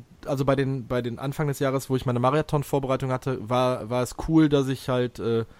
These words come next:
bei einem dreißig Kilometer Lauf bin ich mit Musik gelaufen, weil ich mich auch unfassbar über Musik motivieren kann. Äh, ich bin heute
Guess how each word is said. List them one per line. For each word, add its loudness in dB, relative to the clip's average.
bei 0
einem 2
dreißig 2
Kilometer 2
Lauf 2
bin 2
ich 0
mit -2
Musik 0
gelaufen, 4
weil 0
ich -8
mich -6
auch -6
unfassbar -2
über 0
Musik -4
motivieren -2
kann. -4
Äh, -4
ich -10
bin -2
heute 2